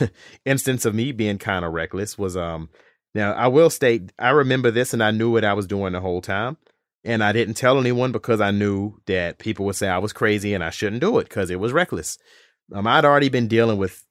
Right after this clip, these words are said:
panic attacks and anxiety issues before I'd gotten diagnosed with P T S D. Um, this was one of my last couple years in a fire department. I was on lieutenant's list, getting ready to get promoted. And, but at that time, I was also just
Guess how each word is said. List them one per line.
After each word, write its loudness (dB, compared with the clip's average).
panic -4
attacks -8
and -10
anxiety 0
issues -8
before 0
I'd 0
gotten -2
diagnosed -4
with -14
P -10
T -10
S -10
D. -4
Um, -12
this -4
was -4
one 0
of 0
my 0
last 0
couple -4
years -4
in -4
a -6
fire 2
department. -2
I -2
was -6
on 2
lieutenant's 0
list, 0
getting -2
ready 2
to -4
get -4
promoted. 0
And, -8
but -4
at 0
that 0
time, 0
I 4
was 0
also 0
just -10